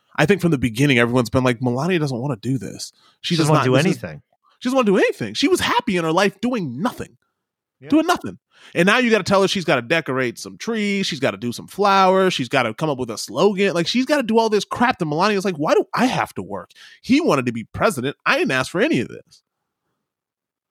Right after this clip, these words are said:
Speaker 2: Yeah.
Speaker 1: So what chance do you think that she is like, "How do I ensure that he doesn't become president again so I can go back to my normal life," which most likely is gonna be divorcing him and taking him for the rest of his money now that Barron is old enough to not really care,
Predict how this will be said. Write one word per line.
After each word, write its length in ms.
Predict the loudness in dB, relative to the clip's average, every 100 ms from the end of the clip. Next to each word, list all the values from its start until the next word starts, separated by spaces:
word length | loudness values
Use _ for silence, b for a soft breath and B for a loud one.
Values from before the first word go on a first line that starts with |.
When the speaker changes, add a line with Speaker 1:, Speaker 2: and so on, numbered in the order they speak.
| _ _ _ _
Speaker 2:
Yeah. 100 | -2
Speaker 1:
So 120 | 0
what 280 | 2 2 2
chance 300 | 2 2 0
do 100 | -2
you 100 | -2
think 280 | 0 0 0
that 120 | -2
she 200 | -2 -2
is 120 | 0 0
like, 160 | 0
"How 200 | 0 0
do 120 | 2 2
I 80 |
ensure 420 | 2 0 0 2 2
that 120 | 2
he 100 | 0
doesn't 280 | 2 2 0
become 260 | -2 -2
president 460 | 2 2 2 0 0
again 200 | 2 0
so 120 | 2
I 40 | 0
can 80 | 2
go 100 | 0
back 320 | 2 0 0
to 60 | 0
my 120 | 0
normal 320 | 2 0 0
life," 300 | 2 2 2
which 140 | 0 2
most 220 | 2 2
likely 180 | 2 2
is 80 |
gonna 140 | 0 0
be 100 | 0
divorcing 540 | 0 0 0 2 4
him 160 | 4 2
and 80 | 2
taking 280 | -2 0
him 120 | -2 -2
for 100 | -2
the 80 |
rest 220 | 0 0 -2
of 40 |
his 120 | -2
money 240 | 2 2 4
now 160 | 2
that 160 | 2 0
Barron 300 | 0 2 2
is 100 | 2
old 180 | 0 2
enough 260 | 2 0 0
to 60 |
not 180 | -2 0
really 220 | 2 0
care, 400 | -2 -4 -4 -6